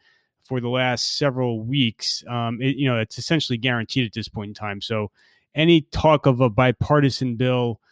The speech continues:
um, you know, there's, it looks nearly impossible that you're going to see both sides agree on a number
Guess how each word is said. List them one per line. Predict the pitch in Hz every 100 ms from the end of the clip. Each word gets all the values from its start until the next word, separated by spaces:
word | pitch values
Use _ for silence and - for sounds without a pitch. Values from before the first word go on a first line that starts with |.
| _ -
um, | 120 113 110 110 - _
you | 131
know, | 113 117
there's, | 127 117 -
it | 139
looks | 139 -
nearly | 135 135 123
impossible | 117 - 131 113 120
that | 110
you're | 117
going | 110 117 110
to | 104
see | 117
both | 107 117 107
sides | - 110 110 107 - -
agree | 117 107 117 113
on | 107
a | 107
number | 110 110 104 98